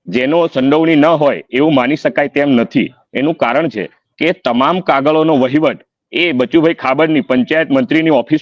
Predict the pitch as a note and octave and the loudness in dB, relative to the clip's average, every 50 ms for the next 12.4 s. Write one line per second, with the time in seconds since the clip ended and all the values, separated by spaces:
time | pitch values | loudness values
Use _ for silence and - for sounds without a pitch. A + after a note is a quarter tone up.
0 | _ - B2+ C3+ D#3+ - - D3+ - - B2+ G#2 G#2 - _ - - _ _ _ | _ -2 -2 -2 -2 -4 -6 -8 -4 -2 -2 -2 -2 -6 _ -12 -14 _ _ _
1 | _ _ _ _ - A#2 B2+ C#3+ D#3 E3 D#3+ - - _ - - - - D#3+ F#3 | _ _ _ _ -4 -2 -2 0 0 -2 -4 -6 -10 _ -20 -16 -6 -2 -2 -2
2 | D#3+ A#2 C#3+ D3+ B2+ C#3+ E3 E3 D#3+ D3+ C#3+ - E3 D#3+ B2 G2 - _ _ _ | -2 -2 -4 -4 -2 0 0 2 2 0 0 2 0 0 0 -2 -6 _ _ _
3 | _ _ E3 - B2+ - D#3+ D#3+ - - D#3+ C#3 B2 A2 C#3+ - D#3+ D3+ D3 D#3 | _ _ -6 -6 -2 0 -2 0 0 0 -2 -2 -2 -2 0 0 0 2 2 2
4 | D3+ D3 B2 C#3+ A#2 F2+ - _ - B2 C3 C#3 D#3 D#3+ - D#3 D3+ C3+ B2 B2+ | 2 2 0 -2 -4 -4 -6 _ -6 -2 0 0 0 0 -2 -4 -2 0 2 4
5 | C#3 D3 D#3 D3+ D3+ C#3+ C3+ B2 - A#2+ A#2 - - F2 D#2 - _ _ _ _ | 4 4 4 4 2 0 0 0 0 -2 -2 -4 -6 -6 -8 -8 _ _ _ _
6 | - A#2+ C3+ C#3+ B2+ - - C#3 D3+ D3 C#3 B2 C3 D#3 E3 D#3 A#2+ E2+ - _ | -4 -2 -2 -2 -2 -2 -4 -2 -2 -2 0 0 0 2 2 2 0 -2 -8 _
7 | _ _ G2 A#2+ C3+ E3 F#3+ F#3+ - D#3+ C#3 B2+ C#3+ E3 E3+ D#3+ D3 E3+ D#3+ - | _ _ -2 0 2 2 2 2 0 -2 -2 0 0 0 0 2 0 0 0 0
8 | E3+ E3 D#3+ - C3 D#3 D#3+ D3 C3 D3 E3+ D#3 D3 D3 - - E3+ E3+ E3 C3+ | -2 -2 -2 -2 -2 -2 0 2 2 0 0 2 0 0 2 2 2 2 2 0
9 | B2+ - G3 F#3+ - - - A#2+ G#2 - _ _ _ _ - D#3 D#3 - E3+ D#3+ | 0 0 -4 -4 -4 -4 -6 -6 -6 -6 _ _ _ _ -4 -2 0 0 0 2
10 | C#3 C3 - D#3+ D#3+ E3 - D#3 D#3 D3+ - D3+ D#3+ C#3+ B2+ - D#3 D#3 D#3+ - | 0 0 0 0 0 0 0 0 0 0 2 0 0 0 2 0 0 0 0 0
11 | C#3+ C#3 C#3 D#3 D#3 D#3+ D#3+ D#3 D3+ D3 D3 D#3 - D#3+ D#3 A2 A2 C#3 D#3 D#3 | -2 -2 0 0 0 0 0 2 0 0 0 -2 0 0 -2 0 0 -2 0 2
12 | D3 D#3+ F3+ F3 F#3 F3+ - | 2 2 2 2 0 -2 -2